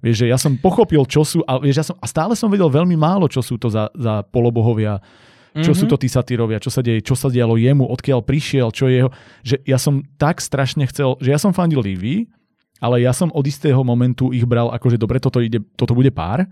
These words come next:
Speaker 1: A prečo chcem, aby on bol, prečo má byť hodný toho, aby bol s ňou?
Speaker 2: Lebo
Speaker 1: A daj
Speaker 2: to
Speaker 1: mi
Speaker 2: bolo,
Speaker 1: to.
Speaker 2: vieš, lebo mne, mne, mne toto konkrétne prišlo, ako teraz si predstav, že,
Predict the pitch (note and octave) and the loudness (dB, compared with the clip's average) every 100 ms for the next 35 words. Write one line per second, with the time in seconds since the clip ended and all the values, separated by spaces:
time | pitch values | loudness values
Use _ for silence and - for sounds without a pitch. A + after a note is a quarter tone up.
0 | _ _ _ - B2+ C3 E3+ F3+ D3+ - | _ _ _ -14 -4 0 0 0 -2 0
1 | C3 C#3 E3+ B2+ C3+ C#3 C3+ B2+ C3+ - | 2 2 0 0 2 4 4 4 2 0
2 | E3 E3 F#3 E3 C3+ G#2+ C3+ C3 B2 A#2+ | -2 2 2 2 0 2 2 2 0 2
3 | A#2+ A2+ A2+ A#2 A2 A#2 F2+ - - - | 2 0 -2 -4 -4 -6 -6 -10 -18 -8
4 | E3 E3 C#3 E3+ C#3+ - - D3 G3 G3 | -4 0 2 2 2 -2 -6 -8 -6 -6
5 | - D3+ D3+ - D3+ D3+ D3+ D3+ D3+ - | -8 -10 -10 -10 -8 -8 -8 -8 -8 -6
6 | D3+ C#3 D3 C#3+ E3+ C#3+ C#3 D3+ D3 D3+ | -6 -6 -8 -8 -8 -8 -6 -6 -6 -6
7 | - - - C#3 - C3 C3 C#3 B2+ - | -6 -10 -8 -10 -8 -6 -4 -4 -4 -6
8 | - F2 - - A#2 A#2 A2 A2 | -10 -10 -10 -8 -8 -6 -4 -6